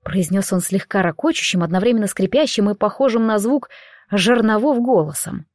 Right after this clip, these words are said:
"Позвольте сопроводить вас в ваши апартаменты. Носфиар сейчас немного занят". "Что? Это лохматое арханоидное ещё и разговаривает?" Огра ещё куда ни шло, всё-таки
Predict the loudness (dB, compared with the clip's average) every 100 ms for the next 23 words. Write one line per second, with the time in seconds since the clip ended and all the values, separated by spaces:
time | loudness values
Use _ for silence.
0 | _ _ _ _ -6 0 0 2 2 2
1 | 0 -2 -2 0 0 0 2 0 0 0
2 | -2 0 0 0 0 0 2 2 0 -2
3 | 0 2 2 2 0 0 -2 -4 _ _
4 | _ -4 -2 0 2 4 2 0 -2 -2
5 | 0 0 2 0 2 2 2 2 2 2
6 | 0 -2 -8 -12 _ _ _ -10 -8 -2
7 | 0 0 _ _ -2 2 2 2 0 2
8 | 0 0 0 2 4 4 2 2 0 0
9 | -2 0 2 4 2 2 2 2 2 2
10 | 2 0 _ _ _ _ _ _ _ -2
11 | 0 4 2 2 0 0 0 2 0 -2
12 | -4 -2 -4 -2 -2 -2